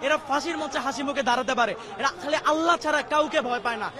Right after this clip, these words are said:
আপনি যদি ইতিহাস দেখেন, এটা ইতিহাস আমাদেরকে বলে। এবং আপনি নারীর কথা ব্যক্ত করছেন,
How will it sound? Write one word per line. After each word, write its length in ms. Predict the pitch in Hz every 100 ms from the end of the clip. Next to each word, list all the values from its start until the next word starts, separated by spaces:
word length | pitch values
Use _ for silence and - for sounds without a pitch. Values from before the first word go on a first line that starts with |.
| 320 740
আপনি 140 | 679
যদি 180 | - 494
ইতিহাস 320 | 311 330 320
দেখেন, 300 | 240 285 285
এটা 180 | 262 269
ইতিহাস 380 | 294 277 277 262
আমাদেরকে 360 | 254 247 226 233
বলে। 220 | 202 180 - -
এবং 120 | 233
আপনি 140 | 277 285
নারীর 320 | 247 285 302
কথা 180 | 285 285
ব্যক্ত 220 | 285 302
করছেন, 360 | 294 277 277